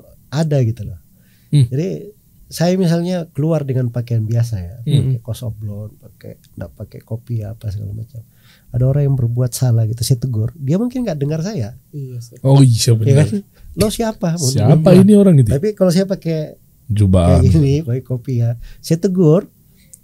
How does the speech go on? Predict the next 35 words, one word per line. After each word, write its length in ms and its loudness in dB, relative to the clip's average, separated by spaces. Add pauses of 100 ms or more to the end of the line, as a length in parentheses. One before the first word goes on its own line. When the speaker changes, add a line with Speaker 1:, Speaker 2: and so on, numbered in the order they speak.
(140)
Speaker 1:
ah, 260 -6
dia, 200 -8
"Oh, 120 -6
ini 160 -2
Ustadz." 320 -14 (300)
Ya, 200 -8
gitu 160 0
kan. 220 -4 (140)
Speaker 2:
Iya. 260 4 (140)
Speaker 1:
Itu 80 -4
pasti 260 2
ber-, 220 2
berpengaruh. 480 2
Speaker 3:
Oh. 260 0
Speaker 2:
Betul, 160 6 (140)
Speaker 1:
Itu 80 8
Speaker 2:
betul. 180 6
Speaker 1:
berpengaruh. 240 2 (460)
Jadi 160 0
itu 120 0
kadang 320 2 (440)
semua 280 -2
itu 380 -4
wajar, 420 0
lumrah. 380 -2
Ada 240 -2
kadar 300 0
yang 200 0
wajar, 320 2
lumrah, 380 -2
itu 160 -4
biasa, 420 0
nggak 160 -8
ada 120 -8
masalah. 340 -10